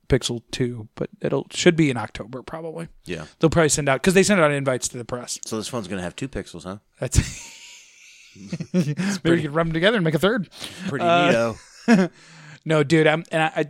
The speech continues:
Speaker 1: I, I have to say that I, I said the Pixel X L, Google launched it, launched it last year. It, it has been seriously the best experience I've ever had with a mobile device.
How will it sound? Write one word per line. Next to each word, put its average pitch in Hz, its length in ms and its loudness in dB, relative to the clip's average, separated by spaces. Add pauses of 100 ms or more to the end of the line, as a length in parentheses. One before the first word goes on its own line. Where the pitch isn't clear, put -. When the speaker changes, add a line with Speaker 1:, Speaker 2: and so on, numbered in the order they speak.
Speaker 1:
I, 156 220 2
I 151 60 4
have 147 220 6
to 156 80 -2
say 156 540 2
that 151 180 0
I, 143 320 4
I 139 60 6
said 143 320 4
the - 40 -18
Pixel 143 320 2
X 139 140 0
L, 139 240 8
Google 135 280 2
launched 139 240 2
it, 139 240 -4
launched 147 360 2
it 147 60 0
last 139 240 0
year. 135 160 -6 (680)
It, 180 240 4 (220)
it 180 200 4
has 156 160 2
been 160 480 2
seriously 170 520 2
the 147 100 2
best 147 240 2
experience 147 420 -2
I've 135 180 -2
ever 143 220 2
had 135 160 2
with 131 100 -4
a - 40 -6
mobile 123 180 -4
device. 120 380 -4